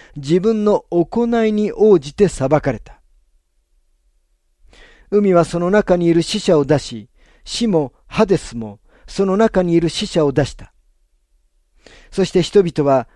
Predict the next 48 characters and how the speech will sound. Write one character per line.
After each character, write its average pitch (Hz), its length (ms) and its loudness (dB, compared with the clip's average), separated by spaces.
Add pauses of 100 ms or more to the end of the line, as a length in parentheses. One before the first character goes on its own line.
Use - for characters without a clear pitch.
(100)
お 180 160 4
の 220 140 6
お 202 60 2
の 156 240 0 (180)
自 160 220 0
分 214 220 0
の 202 180 2
行 175 380 -2 (200)
い 208 60 0
に 202 180 -2
応 202 260 4
じ 143 140 -16
て 208 140 2
裁 131 180 -4 (120)
か 143 120 -4
れ 110 80 -10
た。 - 200 -20 (2250)
そ 196 140 0
れ 190 80 4
か 180 140 0
ら 170 100 4
死 - 120 -8
と 196 140 2
ハ 165 140 0
デ 175 100 2
ス - 100 -6
と 139 120 -6
は 120 260 -6 (280)
火 254 200 -4
の 180 200 4
池 170 280 0
に 170 200 -4 (140)
投 131 120 -2
げ 151 100 2
込 165 160 -2
ま 139 100 0
れ 107 80 -8
た。 - 200 -20 (840)
こ 180 120 0
れ 220 120 4
が 214 180 2
第 185 260 2
二 165 140 0
の 185 120 0
死 - 160 -10
で 123 140 -6
あ 98 60 -18
る。 - 100 -20